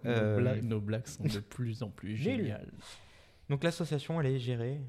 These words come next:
Speaker 2: euh, à son départ par un, ils ont formé un comité qui s'appelle le Beer Judge Certification
Speaker 1: Mhm.
Speaker 2: Committee, original, donc le B J C C, avec deux représentants de chaque association.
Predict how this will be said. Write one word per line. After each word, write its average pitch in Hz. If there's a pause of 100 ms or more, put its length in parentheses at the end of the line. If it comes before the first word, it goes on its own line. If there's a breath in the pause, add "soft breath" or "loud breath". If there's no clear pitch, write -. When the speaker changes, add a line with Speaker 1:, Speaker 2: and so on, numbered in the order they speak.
Speaker 2:
euh, 110
à 107
son 117
départ 110
par 123
un, 107 (140)
ils 113
ont 110
formé 131
un 131
comité 120
qui -
s'appelle -
le 107
Beer 101
Judge 113
Certification 113
Speaker 1:
Mhm. 123 (100)
Speaker 2:
Committee, 123 (560)
original, 101 (640 loud breath)
donc 117
le 113
B 110
J 117
C 95
C, - (1080 loud breath)
avec 117
deux 139
représentants 143
de 139
chaque 131
association. 113